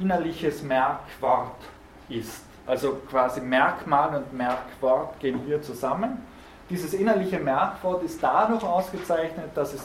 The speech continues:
identifiziert werden kann und von anderen Namen oder Merkwörtern zu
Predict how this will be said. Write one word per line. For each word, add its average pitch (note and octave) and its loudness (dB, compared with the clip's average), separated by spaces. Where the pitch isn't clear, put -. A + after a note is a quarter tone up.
identifiziert D3 -4
werden E3 -2
kann D#3 -4
und C#3+ -10
von - -10
anderen D3 -4
Namen C3+ 0
oder B2 -2
Merkwörtern B2 -2
zu B2 -6